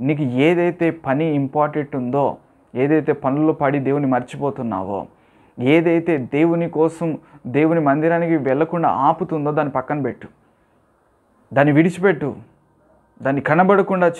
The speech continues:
చేయి. తర్వాత ఏమంటాడంటే, "శుచిపరచుకోండి, నువ్వు సిద్ధపడి ఉండాలా." ఈరోజు సాటర్డే, రేపు మన్-, రేపు సండే అంటే సాటర్డేనే నువ్వు సిద్ధపడాలా. శుచిపరచుకో, నీ వస్త్రాలను మార్చుకో, నీ వస్త్రాలను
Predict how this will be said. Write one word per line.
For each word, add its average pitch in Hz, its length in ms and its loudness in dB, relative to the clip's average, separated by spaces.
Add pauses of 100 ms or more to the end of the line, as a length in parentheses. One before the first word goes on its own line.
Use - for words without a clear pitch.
చేయి. 113 220 -6 (720)
తర్వాత 160 340 2
ఏమంటాడంటే, 147 880 -4 (280)
"శుచిపరచుకోండి, 151 1160 -2 (300)
నువ్వు 127 120 -2
సిద్ధపడి 139 680 -2
ఉండాలా." 113 560 -4 (560)
ఈరోజు 117 200 -4
సాటర్డే, 135 560 2
రేపు 127 220 0
మన్-, 120 340 -4
రేపు 135 180 -2
సండే 147 400 0
అంటే 170 400 0 (240)
సాటర్డేనే 143 720 0
నువ్వు 143 140 -2
సిద్ధపడాలా. 95 640 -8 (420)
శుచిపరచుకో, 160 800 0
నీ 123 100 -4
వస్త్రాలను 143 640 -2
మార్చుకో, 139 540 -2
నీ 110 120 -4
వస్త్రాలను 139 640 -4